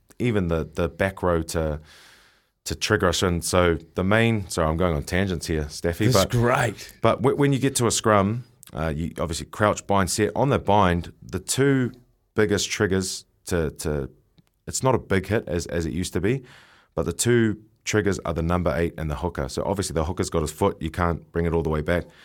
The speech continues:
Speaker 1: and it's just like a little handbrake. So you just think a little pop. So he releases that weight on his foot on the, just like you're trying to just get on the s-,
Speaker 2: Yeah.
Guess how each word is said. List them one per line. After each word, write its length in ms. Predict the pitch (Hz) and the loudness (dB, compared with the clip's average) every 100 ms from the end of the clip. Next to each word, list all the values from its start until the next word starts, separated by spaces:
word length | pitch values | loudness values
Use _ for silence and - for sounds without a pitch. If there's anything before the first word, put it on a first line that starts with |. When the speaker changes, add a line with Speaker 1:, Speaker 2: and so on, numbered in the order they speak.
| - - - | -20 -14 -6
Speaker 1:
and 100 | 80 | -2
it's 80 | |
just 160 | - - | -2 0
like 140 | 101 | 0
a 40 | 92 | 2
little 180 | 85 71 | 2 2
handbrake. 480 | 92 98 73 71 - _ _ _ _ _ | 2 2 0 -2 -6 _ _ _ _ _
So 140 | - 90 | -4 -2
you 40 | |
just 160 | 87 - | 0 -2
think 160 | 85 | -2
a 40 | 82 | 0
little 180 | 85 - - | 0 -2 -4
pop. 240 | - - - - - - | -2 -2 -4 -14 -18 -6
So 180 | 85 | -2
he 180 | 78 95 | 0 0
releases 560 | 82 78 98 113 104 87 | 0 2 2 0 0 0
that 200 | 92 - | -2 0
weight 240 | 95 92 | 0 0
on 120 | 85 82 | 0 -2
his 120 | - | -2
foot 300 | 107 104 - - _ _ _ _ _ _ _ | 0 0 -2 -20 _ _ _ _ _ _ _
on 140 | 95 87 | 0 0
the, 160 | 78 78 - | -2 -6 -2
just 240 | 139 - | 0 2
like 220 | 113 95 | 2 2
you're 80 | 95 | -4
trying 280 | - 117 113 | -2 0 2
to 120 | 90 - - - | 0 -4 -8 -4
just 300 | 98 - - | -2 -2 0
get 180 | 107 - | -2 0
on 120 | 87 | -2
the 60 | |
s-, 480 | 85 - - - - - _ _ _ _ | -2 -2 0 0 -2 -8 _ _ _ _
Speaker 2:
Yeah. 140 | - | -6